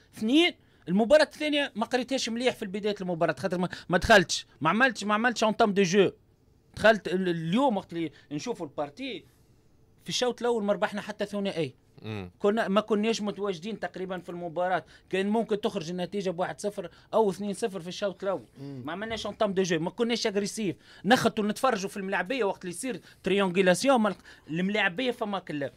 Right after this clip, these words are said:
Speaker 1: الانديس اللي عطاوهونا في ال-، الماتش بتاع الكرواسي، في الانديفيديوال، معناتها في ال-، في الان كونتر ان، في ال-، في الشانجمون، ما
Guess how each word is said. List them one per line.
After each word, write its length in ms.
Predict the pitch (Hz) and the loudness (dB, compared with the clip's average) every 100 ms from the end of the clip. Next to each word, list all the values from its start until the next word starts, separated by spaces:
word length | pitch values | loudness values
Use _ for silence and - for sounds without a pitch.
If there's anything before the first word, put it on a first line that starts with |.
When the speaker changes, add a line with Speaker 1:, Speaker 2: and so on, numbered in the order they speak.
| _ _ - 127 | _ _ -10 2
Speaker 1:
الانديس 520 | 180 180 151 202 - | 4 4 6 6 4
اللي 100 | 190 | 0
عطاوهونا 520 | - 185 180 240 208 | 2 4 4 4 2
في 120 | - | 0
ال-، 140 | 156 143 | 0 2
الماتش 480 | 131 120 143 196 | 2 2 2 2
بتاع 120 | - 160 | 2 0
الكرواسي، 680 | 147 151 143 135 190 208 135 - - | 0 0 0 0 0 0 -2 -8 -2
في 60 | |
الانديفيديوال، 880 | 160 175 156 156 156 147 190 202 131 | 2 2 0 -4 -4 -2 2 2 2
معناتها 240 | 139 139 139 | -2 -6 -10
في 60 | |
ال-، 200 | 135 135 - - - | -8 -8 -10 -14 -6
في 60 | |
الان 160 | 175 202 | -2 0
كونتر 380 | - 196 - 190 | 2 2 4 4
ان، 240 | 190 185 | 4 0
في 120 | 175 | -2
ال-، 240 | 151 156 143 - - | -2 -2 -4 -10 -10
في 60 | |
الشانجمون، 760 | 156 208 196 156 196 196 185 160 | -4 -2 -2 -2 0 4 4 4
ما 140 | 139 | 2